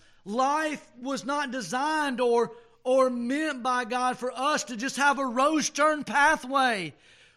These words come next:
We're strangers and pilgrims here. This is, this is not our home. We can't make it our home. We can't expect just milk and honey in this world or in this life.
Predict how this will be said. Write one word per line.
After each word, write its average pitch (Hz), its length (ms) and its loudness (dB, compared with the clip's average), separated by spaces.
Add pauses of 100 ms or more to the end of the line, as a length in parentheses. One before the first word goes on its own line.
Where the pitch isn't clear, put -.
We're 320 260 4
strangers 330 600 2
and 311 180 -2
pilgrims 311 640 2
here. 208 420 -2 (300)
This 320 240 4
is, 320 260 0 (160)
this 311 260 0
is 294 140 -4
not 311 220 2
our 320 100 6
home. 330 240 6
We 330 100 2
can't 311 340 2
make 339 260 4
it 349 80 4
our 285 140 4
home. 269 200 0
We 311 100 -2
can't 311 320 0 (240)
expect 311 1080 2 (320)
just 269 420 0 (160)
milk 320 400 0
and 330 140 2
honey 294 600 4 (300)
in 196 220 -6
this 190 400 -8 (360)
world 131 480 -10 (400)
or 135 140 -14
in 151 160 -12
this 151 220 -16
life. 131 420 -14